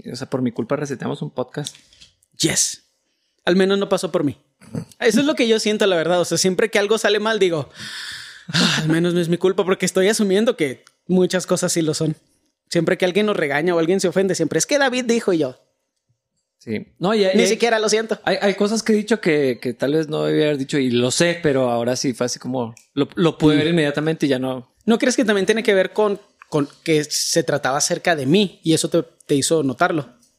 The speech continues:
Speaker 2: O
Speaker 1: Tam-,
Speaker 2: sea,
Speaker 1: ¿también?
Speaker 2: porque a lo mejor si fuera algo tuyo lo habrías dejado pasar.
Speaker 1: Lo más probable.
Speaker 2: Sí.
Speaker 1: O sea, es que avergonzarme a mí mismo no, pues, todo el
Speaker 2: Eso,
Speaker 1: tiempo,
Speaker 2: eso
Speaker 1: todo
Speaker 2: es el amor.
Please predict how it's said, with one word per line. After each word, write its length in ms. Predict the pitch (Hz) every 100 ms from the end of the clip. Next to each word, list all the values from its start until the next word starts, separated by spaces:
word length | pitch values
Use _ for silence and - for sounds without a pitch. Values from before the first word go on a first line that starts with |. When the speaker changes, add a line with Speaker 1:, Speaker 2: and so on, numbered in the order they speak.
| _
Speaker 2:
O 60 | 160
Speaker 1:
Tam-, 40 | 160
Speaker 2:
sea, 220 | - _
Speaker 1:
¿también? 480 | 143 151 208 226 - _ _ _ _ _ - 143 135 - _ _ _
Speaker 2:
porque 220 | 226 214
a 40 | 190
lo 40 |
mejor 180 | 170 180
si 100 | 196
fuera 160 | 208 202
algo 160 | 190
tuyo 240 | 190 180 185
lo 100 | 156
habrías 460 | 135 143 - - 175
dejado 360 | 147 143 143
pasar. 360 | 135 107 131 - - -
Speaker 1:
Lo 120 | 175
más 160 | 170 170
probable. 420 | 160 135 151 143 - _ _ _
Speaker 2:
Sí. 180 | - 135 _ _ _ _ 196 _ _ _ _ _ _ _
Speaker 1:
O 80 | -
sea, 100 | 165
es 60 |
que 80 | 165
avergonzarme 580 | 170 170 156 143 143 151
a 40 | 165
mí 80 |
mismo 220 | 151 151 156
no, 520 | 143 135 147 135 -
pues, 140 | 135 131 - - _ _
todo 100 | 131
el 60 | 139
Speaker 2:
Eso, 100 | 147
Speaker 1:
tiempo, 180 | 156 -
Speaker 2:
eso 80 | 160
Speaker 1:
todo 100 | 185
Speaker 2:
es 60 | 208
el 100 | 180
amor. 300 | 175 185